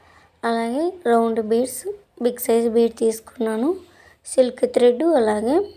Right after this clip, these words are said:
మిషన్ థ్రెడ్ తీసుకున్నానండి. కుచ్చు కోసం అయితే టూ కలర్స్ తీసుకున్నాను. ఫస్ట్ ఈ విధంగా కుచ్చు అయితే తయారు చేసుకున్నాను.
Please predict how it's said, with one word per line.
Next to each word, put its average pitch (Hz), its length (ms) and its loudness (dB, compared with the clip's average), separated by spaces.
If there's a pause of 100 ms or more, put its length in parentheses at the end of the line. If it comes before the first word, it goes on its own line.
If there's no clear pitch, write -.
(260)
మిషన్ 240 380 -4
థ్రెడ్ 226 260 0
తీసుకున్నానండి. 220 880 -2 (1300)
కుచ్చు 262 240 -4
కోసం 254 400 4 (120)
అయితే 247 260 0
టూ 277 180 2
కలర్స్ 240 380 0
తీసుకున్నాను. 233 680 -4 (880)
ఫస్ట్ - 240 -10
ఈ 247 180 2
విధంగా 233 400 0 (800)
కుచ్చు 254 260 -2
అయితే 233 240 4 (240)
తయారు 233 360 0
చేసుకున్నాను. 240 680 -4